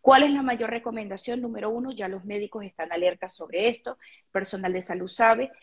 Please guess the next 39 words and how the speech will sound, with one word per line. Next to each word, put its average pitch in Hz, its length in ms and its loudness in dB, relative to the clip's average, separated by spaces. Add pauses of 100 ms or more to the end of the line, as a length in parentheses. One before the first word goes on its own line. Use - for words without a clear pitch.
(120)
y 208 80 -12
sabe 220 280 -2
cómo 240 380 -2 (320)
hacerle 214 380 -4
seguimiento 202 540 -10
a - 20 -8
estos, 196 200 -12 (240)
a 185 60 -4
estos 190 220 -10
pacientes 190 420 0
de 180 60 0
una 160 140 2
manera 160 360 2
oportuna, 254 600 -6 (480)
no 226 200 2
automedicar 233 680 -2
a 214 60 0
los 214 180 -8
niños, 208 500 -10 (480)
y 240 140 -2
si 240 180 -8
notan 254 380 -2
de 285 120 -4
que 233 120 -4
no 226 100 -4
es 233 140 -6
el 247 100 -6
síntoma 240 480 -6
común 220 300 -4
y 196 60 -4
el 190 80 -6
niño 214 220 -4
se 226 200 -6
va 196 160 2
de-, 214 180 -8 (180)
deteriorando, 175 720 -4
va 165 140 0
decayendo, 175 840 -6 (540)
eh, 214 460 4